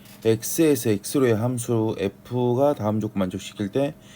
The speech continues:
에프 삼 값을 구하라고 했습니다. 우선, 우선 일 대 일 대응. 일 대 일 대응이니까 하나씩 가면 되는 거고, 자, 에프 일 곱하기 에프 육은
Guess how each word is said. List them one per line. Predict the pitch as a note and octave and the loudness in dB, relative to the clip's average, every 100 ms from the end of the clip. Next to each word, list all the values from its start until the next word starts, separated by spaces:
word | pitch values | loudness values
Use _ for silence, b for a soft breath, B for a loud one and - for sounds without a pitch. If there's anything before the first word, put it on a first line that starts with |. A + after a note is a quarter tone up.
| B B B | B B B
에프 | - - - G#2+ | -10 -8 -6 -6
삼 | B2 B2 | -4 -6
값을 | C#3 C3+ - D#3 D3+ | -4 -6 -4 -4 -4
구하라고 | - G2+ F#2 F2+ | 0 2 2 -2
했습니다. | F#2+ - E2+ D#2+ E2+ A2 C3 - - B B B B | -6 -8 -8 -6 -6 -4 -6 -10 -20 B B B B
우선, | A#2+ C#3+ B2 - B B - | -2 0 -2 -6 B B -12
우선 | A#2 C#3+ C#3+ A2+ | -4 -2 -2 -2
일 | - G#2+ A2 | -4 -2 -2
대 | - C#3+ | 0 2
일 | B2 | 2
대응. | G2+ G2 F2+ E2 - - - - - - - - - - - - - - - - - - - - - - B B B B - - | 0 -2 -2 -6 -18 -20 -20 -20 -20 -20 -20 -20 -20 -20 -20 -20 -20 -20 -20 -20 -20 -20 -20 -20 -20 -20 B B B B -20 -8
일 | G#2+ G#2 | -6 -2
대 | C3 | -2
일 | A#2 | -2
대응이니까 | G#2+ G2+ F#2+ A2 A#2 A#2+ B B B | 0 -2 -2 -4 -4 -8 B B B
하나씩 | - C3 C3+ C#3 - A2 - - - - - - - - | -12 -6 -4 -4 -6 -8 -12 -20 -20 -20 -20 -20 -20 -16
가면 | - G#2 G#2+ | -4 -2 0
되는 | F#2+ G2+ G2 | 0 0 0
거고, | F2 F2+ G2+ C3 - - B B B B - | 0 0 -2 -4 -10 -20 B B B B -12
자, | - F#2 - | -4 -2 -2
에프 | G2 G#2+ - D3 C#3+ | -2 -2 -4 0 4
일 | C3+ C3 C3+ B2 | 4 2 0 -2
곱하기 | - - A2 G#2+ G2 | -8 -6 -2 0 0
에프 | F#2+ - G#2+ | -2 -4 -2
육은 | G2 G2+ C3+ D3+ | -2 -2 -2 -4